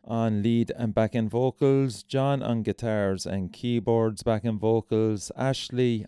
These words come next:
on bass guitar, and Dave on drums and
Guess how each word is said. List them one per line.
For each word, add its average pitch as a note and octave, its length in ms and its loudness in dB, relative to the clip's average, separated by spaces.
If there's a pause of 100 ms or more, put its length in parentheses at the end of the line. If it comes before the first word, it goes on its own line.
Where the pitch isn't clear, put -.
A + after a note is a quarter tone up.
on G2+ 340 -2
bass B2+ 360 0
guitar, G#2+ 460 -2
and G2+ 360 -4
Dave G#2 460 4
on G2+ 240 -2
drums G2 500 -2
and F#2 360 -4